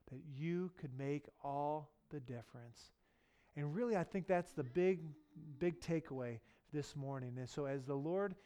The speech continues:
is just speaking to you, even at this point, who could you care for? The widows in your life,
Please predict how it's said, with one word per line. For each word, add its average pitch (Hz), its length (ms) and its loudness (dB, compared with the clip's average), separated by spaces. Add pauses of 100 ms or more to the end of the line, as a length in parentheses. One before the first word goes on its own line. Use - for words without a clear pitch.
(140)
is 143 120 -2
just 143 300 -2
speaking 196 600 0
to 190 60 -4
you, 190 420 2 (340)
even 185 320 6
at 180 180 2
this - 220 0
point, 139 420 -4 (840)
who 202 240 2
could 185 200 -4
you 165 120 0
care 196 400 4
for? 120 340 -8 (360)
The 156 100 6
widows 170 840 6 (100)
in 175 120 0
your 170 180 2
life, 143 360 2